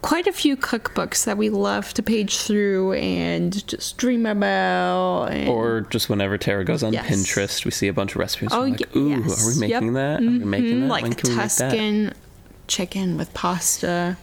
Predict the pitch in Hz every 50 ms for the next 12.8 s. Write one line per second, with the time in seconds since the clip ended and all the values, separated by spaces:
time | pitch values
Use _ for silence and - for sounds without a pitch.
0 | - - - - - - 110 113 113 113 - 110 104 - - - 214 202 - -
1 | - 180 185 - - - 104 101 98 - 262 226 208 - - 104 - - - 101
2 | - - - 101 - - - 110 104 214 - 120 120 247 269 - 247 202 196 101
3 | 107 220 214 214 - - - 202 214 214 202 185 185 113 113 117 - - - -
4 | - - - - 107 123 151 165 147 120 180 - - 175 165 - - 190 - -
5 | - - - - - - - - - - - 220 208 240 240 233 233 214 240 233
6 | 214 202 208 214 214 208 190 - - 196 196 190 196 190 190 - - - - -
7 | - 320 320 294 254 220 190 190 185 190 208 240 - - - - - - - -
8 | - - - 104 98 92 92 277 277 269 - 269 285 - - 320 320 302 262 -
9 | 214 202 185 190 196 202 226 226 233 262 269 269 247 240 233 233 226 214 190 180
10 | 180 175 165 175 180 - - - - - 135 127 139 143 143 135 120 117 113 113
11 | 113 110 110 107 110 113 113 110 104 113 107 104 101 95 - - - 117 110 104
12 | - - - 117 107 101 98 98 98 98 98 98 98 98 101